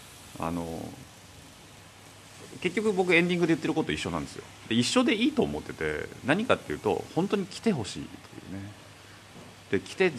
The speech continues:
皆さんの目で見て、感じて、自分に何ができるのかっていうところを、やっぱり少し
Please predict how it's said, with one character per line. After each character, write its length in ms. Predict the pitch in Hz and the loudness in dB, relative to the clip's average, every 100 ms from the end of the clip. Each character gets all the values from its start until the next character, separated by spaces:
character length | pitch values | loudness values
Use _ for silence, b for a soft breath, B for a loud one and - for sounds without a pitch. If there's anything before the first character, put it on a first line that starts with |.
| - | -2
皆 240 | 117 123 175 | 4 6 6
さ 140 | 190 | 4
ん 100 | 170 | 4
の 80 | 110 | 4
目 180 | 101 117 | 4 6
で 600 | 107 92 85 80 76 - - - - | 6 8 6 2 -2 -10 -14 -16 -8
見 200 | 104 110 | -2 -2
て、 520 | - 113 104 90 - - - | 6 8 8 6 2 -6 -12
感 220 | - 120 110 | -4 0 0
じ 120 | 113 | 2
て、 180 | 143 143 | 6 6
自 200 | 104 101 | 6 0
分 200 | 101 107 | 2 4
に 80 | |
何 220 | 107 117 127 | 6 6 8
が 100 | 101 | 6
で 120 | 95 | 6
き 100 | 107 | 4
る 60 | |
の 100 | 95 | 2
か 120 | 87 120 | 2 -2
っ 40 | |
て 140 | - | 0
い 40 | 110 | -2
う 40 | |
と 100 | 110 | -2
こ 120 | 143 208 | -2 2
ろ 80 | 196 | 4
を、 320 | 196 180 98 | 4 4 4
や 60 | - | 2
っ 20 | - - - - - | -4 -18 -20 -20 -10
ぱ 60 | - | -4
り 60 | 123 | -4
少 240 | - 123 | 0 0
し 340 | - 82 73 | 2 -2 -2